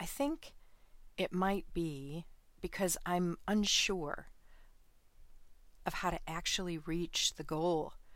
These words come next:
associated with this deadline. It could also be the word itself,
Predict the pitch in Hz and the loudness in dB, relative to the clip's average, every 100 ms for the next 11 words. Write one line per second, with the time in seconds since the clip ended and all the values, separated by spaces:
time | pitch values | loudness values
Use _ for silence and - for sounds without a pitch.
0 | - - - - - 247 - 156 147 151 | -20 -20 -8 0 2 4 4 2 0 -2
1 | 151 - - - 165 - 170 - - - | -4 -10 -14 -4 -2 2 0 0 -4 -2
2 | - 156 - 98 92 - - - - - | 4 4 2 -4 -6 -10 -18 -20 8 10
3 | - - - - - - - - 285 302 | 10 6 0 0 4 6 8 10 10 10
4 | - 170 165 156 156 165 170 170 - - | 10 10 8 6 4 6 4 2 -6 -6
5 | 175 202 202 185 247 240 147 120 - - | 6 8 8 10 12 12 12 8 4 0
6 | - - 202 - - 247 175 151 - - | -4 4 6 8 12 12 12 10 10 4